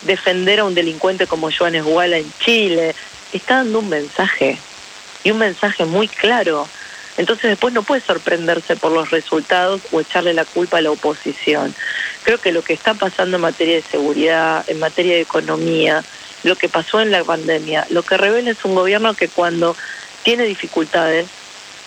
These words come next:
en lugar de hacerse cargo y dar respuestas concretas, siempre busca culpables. Y a la gente, las excusas y los culpables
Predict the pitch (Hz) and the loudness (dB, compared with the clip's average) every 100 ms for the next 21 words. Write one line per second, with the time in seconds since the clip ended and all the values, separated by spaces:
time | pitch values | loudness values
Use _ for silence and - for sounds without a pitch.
0 | - 170 185 233 247 220 175 170 196 196 | -2 2 4 4 4 4 2 0 -2 -2
1 | 208 - 208 202 185 170 180 185 190 - | -4 0 2 4 2 4 2 2 -2 -2
2 | 185 - - 160 165 175 165 165 160 - | -4 -4 -2 -2 0 2 2 0 -2 -6
3 | - - - - 233 220 208 - 202 - | -20 -20 -14 -4 0 2 0 0 -2 0
4 | 151 - 208 190 170 - - - - - | 0 2 2 2 0 -2 -10 -20 -18 -2
5 | 226 226 220 - 233 180 160 165 170 175 | 2 2 0 2 0 0 0 0 2 0
6 | 185 - 175 - 226 214 - 175 - 170 | -2 -4 -8 -2 0 0 0 -2 0 -2
7 | 165 180 165 156 156 | 0 2 2 2 0